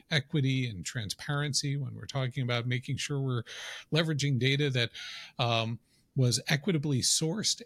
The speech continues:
and represents the diversity of, of the stakeholders we need to engage, I think that takes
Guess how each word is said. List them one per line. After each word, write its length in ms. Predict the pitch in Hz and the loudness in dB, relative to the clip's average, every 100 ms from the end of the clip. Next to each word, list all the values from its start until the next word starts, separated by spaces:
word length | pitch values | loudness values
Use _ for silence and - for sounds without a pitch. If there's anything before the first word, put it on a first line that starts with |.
| 143 | 0
and 200 | 117 113 | 0 0
represents 540 | 131 - 131 135 123 | -2 0 0 0 -2
the 100 | 120 | -4
diversity 720 | 107 101 123 - 139 135 135 | -4 -4 -2 -2 0 0 0
of, 320 | 117 104 92 | -2 -4 -6
of 160 | 147 - | -8 -6
the 80 | - | -6
stakeholders 720 | - 139 139 147 143 135 - | -2 -4 -2 -4 -2 -4 -4
we 80 | 120 | -4
need 200 | 123 123 | -4 -4
to 160 | 127 | -4
engage, 580 | 110 110 151 147 110 - - - - - | -2 -2 0 0 -2 -4 -6 -16 -8 -6
I 60 | |
think 240 | 123 147 123 | 0 0 2
that 260 | 135 127 | 0 0
takes 440 | - - 131 - | -4 -4 -4 -2